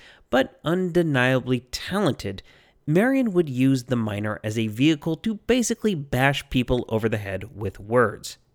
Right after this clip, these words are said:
And there's no one he liked to bash more than the man he had bought the paper from, McCormick. Because the capital had moved to Tucson,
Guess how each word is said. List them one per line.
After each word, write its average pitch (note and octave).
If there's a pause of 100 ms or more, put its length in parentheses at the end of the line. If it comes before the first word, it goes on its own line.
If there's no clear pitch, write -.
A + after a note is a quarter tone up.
(920)
And A#2
there's A2
no C3+
one A#3
he F#3+
liked E3
to D#3+
bash E3
more C#3+
than C3
the G#2+
man B2+
he B2+
had A#2
bought A2
the G#2
paper G2
from, G2 (580)
McCormick. A2 (1600)
Because C#4+
the -
capital F3
had C3+
moved A#2+
to G2
Tucson, A2+